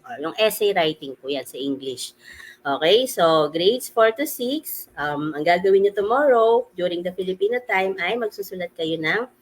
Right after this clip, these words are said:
essay. So, magbibigay ang mga teachers or ang Filipino teacher ng, um, tema or topic. Pero ito ay ano din, iikot din siya sa tem-, sa tema ng ano, ng pagdiriwang ng Buwan ng Wika na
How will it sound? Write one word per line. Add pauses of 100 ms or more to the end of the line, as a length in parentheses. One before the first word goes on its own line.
(380)
essay. (160)
So,
magbibigay
ang
mga
teachers
or
ang
Filipino
teacher
ng, (560)
um, (120)
tema
or
topic. (500)
Pero
ito
ay
ano
din,
iikot
din
siya
sa
tem-,
sa
tema
ng
ano,
ng
pagdiriwang
ng
Buwan
ng
Wika (640)
na